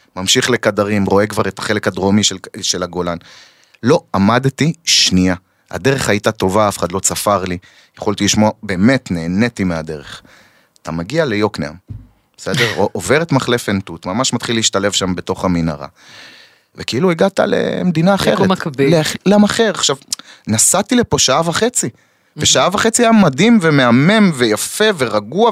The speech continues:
Speaker 1: ושקט. למה כולנו צריכים להתדחס על השמונים קילומטר האלה של בין יוקנעם לראשון לציון?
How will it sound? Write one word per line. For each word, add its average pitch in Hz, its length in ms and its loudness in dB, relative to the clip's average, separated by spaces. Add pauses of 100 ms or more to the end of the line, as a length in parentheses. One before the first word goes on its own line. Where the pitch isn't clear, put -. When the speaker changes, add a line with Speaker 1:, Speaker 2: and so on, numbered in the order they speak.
Speaker 1:
ושקט. - 520 -2 (720)
למה 165 240 2
כולנו 214 320 6
צריכים 214 260 2
להתדחס 196 580 0
על 180 120 4 (440)
השמונים 147 440 4
קילומטר 190 640 2
האלה 120 220 2
של 104 300 -2
בין 143 340 2
יוקנעם 143 580 2 (640)
לראשון 156 320 2
לציון? 127 460 0